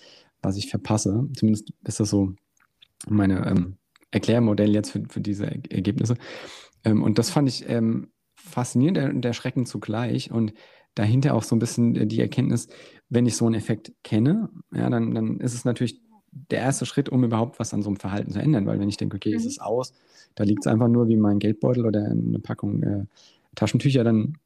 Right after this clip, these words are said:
Speaker 1: hätte ich jetzt nicht vermutet, ne, dass es irgendwie trotzdem einen Einfluss auf mein Verhalten hat, ja.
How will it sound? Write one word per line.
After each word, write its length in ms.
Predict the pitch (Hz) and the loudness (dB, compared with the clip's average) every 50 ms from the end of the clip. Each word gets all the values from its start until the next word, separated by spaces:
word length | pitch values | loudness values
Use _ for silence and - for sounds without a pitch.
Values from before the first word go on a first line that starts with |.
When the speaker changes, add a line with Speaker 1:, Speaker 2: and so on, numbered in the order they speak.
| _ _ | _ _
Speaker 1:
hätte 160 | - 123 107 | -2 -2 0
ich 60 | - | 0
jetzt 160 | - - - - | -2 -2 0 0
nicht 260 | 120 - - - - | 0 0 -2 -6 -2
vermutet, 400 | - 131 127 151 180 139 110 - | 0 2 2 4 2 2 0 0
ne, 120 | 110 117 | 0 0
dass 140 | 120 110 104 | 0 -2 -4
es 140 | 113 107 - | -6 -8 -6
irgendwie 280 | - 113 110 104 107 | -4 -2 -2 -2 -2
trotzdem 360 | 104 - - 117 - - 110 110 | -4 -4 -6 -4 -2 0 0 0
einen 100 | 104 104 | 0 0
Einfluss 360 | 98 107 107 107 - 107 - | -2 -4 -4 -4 -6 -8 -8
auf 160 | 104 98 - | -8 -6 -6
mein 160 | 104 95 95 95 | -6 -8 -8 -10
Verhalten 500 | - 98 95 - 104 107 _ - - 90 | -12 -14 -14 -14 -14 -16 _ -20 -20 -20
hat, 200 | 101 104 - - | -20 -20 -20 -16
ja. 160 | - 107 113 | -16 -16 -16